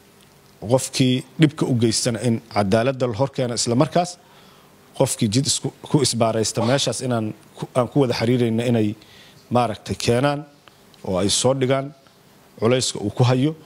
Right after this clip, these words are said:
iyo nuucuu yahay, hadduu askari yahay iyo hadduu yahay maaragtay qof shacaba intaba. Ayaguna maaragtay inay u hoggaansamaan awaamirta dowladda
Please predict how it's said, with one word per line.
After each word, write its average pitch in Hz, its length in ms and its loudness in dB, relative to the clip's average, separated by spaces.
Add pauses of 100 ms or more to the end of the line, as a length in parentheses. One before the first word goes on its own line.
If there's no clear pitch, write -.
(640)
iyo 101 180 0
nuucuu 123 320 2
yahay, 120 200 2
hadduu 113 220 0
askari 156 380 0
yahay 160 200 0 (480)
iyo 127 200 2
hadduu 120 260 2
yahay 110 220 2
maaragtay 113 400 -2
qof 120 140 0
shacaba 101 320 -2
intaba. 90 300 -8 (1120)
Ayaguna 135 500 2
maaragtay 120 520 -2
inay 117 200 2
u - 60 4
hoggaansamaan 110 720 0 (540)
awaamirta 110 600 2
dowladda 113 460 0